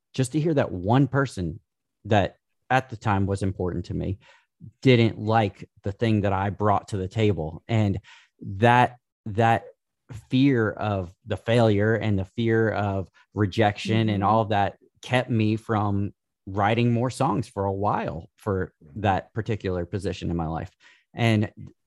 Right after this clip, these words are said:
Speaker 1: it's, it's sad that, that I'm not alone in that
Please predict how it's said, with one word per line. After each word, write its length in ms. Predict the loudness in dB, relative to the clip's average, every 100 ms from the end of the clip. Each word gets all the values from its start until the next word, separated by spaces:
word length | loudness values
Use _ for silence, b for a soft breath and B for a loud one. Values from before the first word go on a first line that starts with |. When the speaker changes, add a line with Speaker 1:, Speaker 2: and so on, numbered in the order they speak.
| -2
Speaker 1:
it's, 340 | -2 -2 -16 _ -8
it's 180 | -8
sad 480 | -4 2 4 4 2
that, 300 | 0 0 -2 _ _ _ _ _ _ _ -14
that 380 | -4 -2 -2 -6 _ _ _ _ _ _ _ _ _ _ _ _ 0
I'm 180 | 2
not 180 | 4 4
alone 300 | 4 4 4
in 140 | 2 -2
that 220 | -8